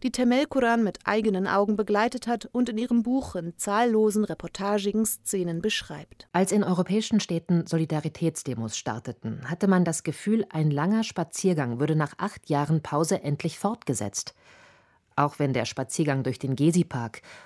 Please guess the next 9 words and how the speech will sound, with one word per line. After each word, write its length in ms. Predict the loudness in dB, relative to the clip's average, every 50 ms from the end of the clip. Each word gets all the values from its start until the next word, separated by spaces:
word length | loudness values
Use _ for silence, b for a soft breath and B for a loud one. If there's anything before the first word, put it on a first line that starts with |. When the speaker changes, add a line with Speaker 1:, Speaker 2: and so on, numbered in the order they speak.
| B B B
Speaker 2:
und 140 | B 0 0
davor 380 | 0 -2 -2 0 0 2 2 0
über 240 | -2 -2 -4 -4 -4
Kairos 440 | -4 -2 -2 0 0 0 -2 -2
Tahrir-Platz 760 | -4 -4 -4 0 2 2 2 2 0 -2 -4 -4 -4 -4 -4 -4
ins 160 | -4 -4 -4
Stocken 300 | -2 -2 0 2 4 4
geraten 420 | 4 2 2 0 0 0 0 0
war, 180 | 0 0 0